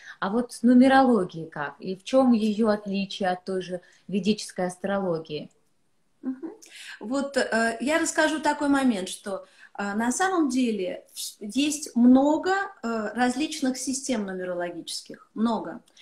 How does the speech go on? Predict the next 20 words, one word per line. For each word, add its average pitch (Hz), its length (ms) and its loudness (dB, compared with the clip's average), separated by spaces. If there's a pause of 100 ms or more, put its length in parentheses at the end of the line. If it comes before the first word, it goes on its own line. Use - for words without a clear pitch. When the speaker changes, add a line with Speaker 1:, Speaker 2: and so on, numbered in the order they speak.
(280)
Speaker 2:
И 254 240 2
потому 262 320 2
что 277 180 -2
числа, 359 480 0 (260)
э, 214 200 -4
нас 254 280 -2
окружают 262 680 -2
всю 247 160 -8
нашу 226 320 -6
жи-, 202 300 -12
жизнь. 196 400 -6 (320)
Во 240 140 -2
всех 330 260 -2
культурах 311 520 -2
они 240 220 2
есть. 185 460 -6 (200)
Speaker 1:
Да. 202 360 0
Speaker 2:
Э, 208 100 -4
поэтому 302 800 0
древние, 233 920 0